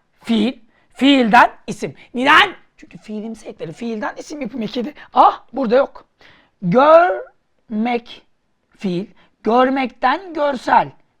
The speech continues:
fiilden isim, görselden görsellik. Au! Wow! İsimden isim. Aa, cevabı buldum. Hocam diğerlerine bakalım mı? Bakalım. Ben bunu nasıl anlatayım lan şimdi?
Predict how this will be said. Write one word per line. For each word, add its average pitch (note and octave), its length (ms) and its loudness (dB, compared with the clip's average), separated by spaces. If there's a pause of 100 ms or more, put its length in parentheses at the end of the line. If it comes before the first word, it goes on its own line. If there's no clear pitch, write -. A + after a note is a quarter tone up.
(100)
fiilden G#3+ 560 -4
isim, D4 380 -12 (300)
görselden A#3+ 760 0
görsellik. C4 460 -2 (200)
Au! F4 960 10 (720)
Wow! F3 1500 12 (260)
İsimden A3+ 400 -10
isim. D#3+ 280 -20 (140)
Aa, C4+ 280 0
cevabı A#3 340 -2
buldum. F3+ 280 -14
Hocam B3+ 280 -6
diğerlerine C4 360 -8
bakalım B3+ 280 -10
mı? E3+ 160 -14
Bakalım. G3 600 -12 (3000)
Ben G#3+ 180 -8
bunu A3+ 140 -10
nasıl F#3+ 200 -12
anlatayım E3+ 360 -12
lan D#3+ 100 -12
şimdi? C#3+ 320 -18